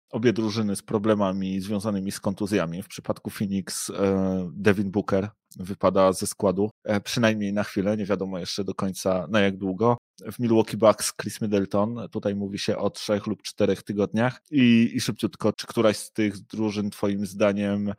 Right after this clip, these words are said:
e, może się tutaj czegoś obawiać, czy, czy jednak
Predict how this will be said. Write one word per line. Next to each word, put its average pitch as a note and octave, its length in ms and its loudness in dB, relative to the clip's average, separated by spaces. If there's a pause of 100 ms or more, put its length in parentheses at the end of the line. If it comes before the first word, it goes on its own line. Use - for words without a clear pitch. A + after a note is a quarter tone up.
e, G#2+ 280 2
może B2+ 280 -2
się C#3+ 140 -2
tutaj B2 260 -2
czegoś A2+ 300 -2
obawiać, G2+ 580 2
czy, G2 540 0
czy - 140 -4
jednak F#2+ 500 0